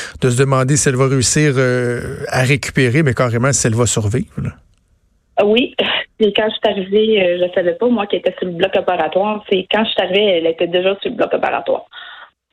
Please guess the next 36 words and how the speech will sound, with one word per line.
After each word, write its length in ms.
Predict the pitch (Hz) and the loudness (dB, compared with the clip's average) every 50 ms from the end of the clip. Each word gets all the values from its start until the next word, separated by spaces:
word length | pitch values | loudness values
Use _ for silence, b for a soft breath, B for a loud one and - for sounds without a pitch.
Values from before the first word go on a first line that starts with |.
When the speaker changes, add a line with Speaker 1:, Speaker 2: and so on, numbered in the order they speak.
| _ - - | _ -2 -2
Speaker 2:
Fait 100 | - - | -2 0
que, 120 | - - | 0 0
elle 240 | - - - - - | 2 2 2 0 0
était 160 | - - 180 | 0 0 0
entre 400 | 180 165 156 165 170 170 - 185 180 175 170 | 0 0 -2 -2 -4 -4 -4 -2 -2 0 0
la 200 | 175 175 175 165 | 2 2 2 0
vie 200 | 165 175 202 220 | -2 -6 -10 -14
puis 180 | - - 214 185 | -6 -2 -2 -2
entre 260 | 175 180 - - - | -2 -4 -6 -6 -4
la 80 | 208 - | -4 -2
mort. 180 | - - - - - - _ B B B B B B _ _ _ _ _ _ _ _ _ _ _ _ _ _ _ _ _ _ _ _ _ B B B B B B B B B B - | -2 -4 -6 -8 -14 -20 _ B B B B B B _ _ _ _ _ _ _ _ _ _ _ _ _ _ _ _ _ _ _ _ _ B B B B B B B B B B -6
Speaker 1:
Si, 300 | - - - - 196 175 | -4 -2 -2 0 0 2
je 140 | 117 143 135 | 2 2 2
sais 160 | - - 185 | 2 2 2
qu'elle 160 | 180 151 139 | 2 2 2
a 20 | |
eu 80 | 135 156 | 2 2
une, 140 | 170 151 139 | 2 2 4
une, 400 | 131 127 127 127 127 123 123 113 | 4 4 4 2 2 2 2 2
quoi, 140 | - 147 143 | 2 2 2
une 100 | 135 123 | 2 2
douzaine, 420 | 143 147 131 120 147 156 170 160 | 2 2 2 2 2 2 2 2
euh, 1080 | 143 131 127 123 123 120 120 120 117 117 113 113 113 113 110 110 104 107 107 107 104 113 | 2 2 2 2 2 0 0 -2 -2 -4 -4 -4 -6 -6 -6 -6 -6 -6 -6 -4 -4 -2
d'opérations, 720 | 120 120 135 131 113 - 143 127 131 131 120 104 - 175 190 | 0 2 2 2 2 2 0 2 2 2 2 2 2 2 2
mais 160 | 165 139 131 | 2 2 0
de 260 | 131 131 131 131 135 | -2 -4 -2 0 0
façon 320 | 120 - 131 120 - 165 170 | 2 2 2 2 2 2 2
générale, 600 | 135 143 139 135 120 113 123 139 151 165 160 147 | 2 2 2 2 2 2 2 2 2 2 2 2
lorsqu'on 320 | 135 120 - - 127 117 | 0 0 0 -2 -2 0
parle 260 | 104 143 147 160 156 | 0 0 0 0 0
de, 100 | 139 127 110 - 190 | 0 0 -2 -2 0
de, 160 | 143 120 120 | 0 0 0
de 180 | 123 127 117 117 | 2 0 0 0
ces 200 | 104 - 135 123 | 0 0 0 0
blessures, 580 | 120 127 127 120 110 - - 147 160 156 - | 2 2 2 2 2 2 2 2 2 0 0
comment, 460 | - 135 123 131 135 143 151 143 127 | 0 0 2 2 2 2 2 2 0